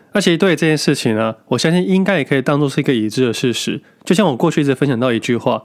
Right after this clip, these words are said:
不是不查，是不敢查。而如果要查，这么慢去查，应该都已经没有意义了。在八个月以前，我就分享过一个限动了。那时候我分享我梦到一组坏坏的数字，而那个坏坏数字刚好是二三九零六五四七三一七六，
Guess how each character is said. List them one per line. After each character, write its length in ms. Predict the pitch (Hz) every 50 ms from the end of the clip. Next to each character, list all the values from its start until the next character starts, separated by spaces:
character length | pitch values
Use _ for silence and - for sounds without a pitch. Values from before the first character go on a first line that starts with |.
| - _ _ _ _
不 120 | - 139
是 120 | - - 147
不 200 | - 165 143 120
查， 320 | - - 120 104 131 - _
是 140 | - - 139
不 100 | 139 131
敢 240 | - 117 104 107
查。 300 | 110 - - - - - - _ _ _ _
而 100 | - 151
如 140 | 151 170 196
果 100 | 185 151
要 200 | 151 165 160 147
查， 360 | - - 131 113 107 113 131 - - -
这 140 | - 202 180
么 120 | 160 143
慢 220 | 143 165 160 139 131
去 180 | - - 135
查， 360 | 120 - - 123 104 107 - - _
应 180 | - 135 160 151
该 140 | 143 147 147
都 160 | 135 147 143
已 60 | 120 107
经 140 | - 127
没 80 | 123 120
有 100 | 117 113
意 300 | 117 113 113 110 110 107
义 40 | 107
了。 200 | 98 - 78 - - _ _ _ _
在 140 | - - 190
八 160 | 170 180 170
个 100 | 151 151
月 140 | 147 151 139
以 60 | 120
前， 120 | - - 110
我 40 | 104
就 100 | 127 120
分 160 | - 127 127
享 140 | 127 110 107
过 120 | - 117
一 40 | 110
个 80 | 113
限 240 | 104 - 123 104 107
动 200 | 101 117 107 104
了。 200 | 92 - 120 - _ _ _ _ _ _
那 140 | - 190 185
时 100 | 175 -
候 120 | 160 156
我 40 | 127
分 140 | - 147 143
享 160 | 143 123 117 110
我 60 | 107
梦 220 | 104 123 139 127 127
到 140 | 131 127
一 80 | 123 117
组 200 | 110 - 113 107
坏 220 | - - - 120
坏 140 | 117 135 120
的 100 | 113 110
数 240 | - - - 120 110
字， 240 | - - 113 107 - - _ _ _ _ _
而 140 | - 151 143
那 80 | 160 185
个 100 | 180 160
坏 140 | 175 170
坏 120 | 170 175 165
数 160 | 151 - 160
字 80 | 147 147
刚 160 | - 156 151
好 140 | 139 117 110
是 180 | - - 139 147
二 180 | - 151 151
三 220 | - 151 135 135 135
九 160 | - 120 110
零 160 | 110 110 107
六 160 | 120 143 139 120
五 120 | 110 107
四 160 | 101 - 135
七 160 | 117 131 123
三 240 | 113 - - 113 113
一 80 | 113 117
七 220 | - - - 113
六， 220 | 110 117 113 110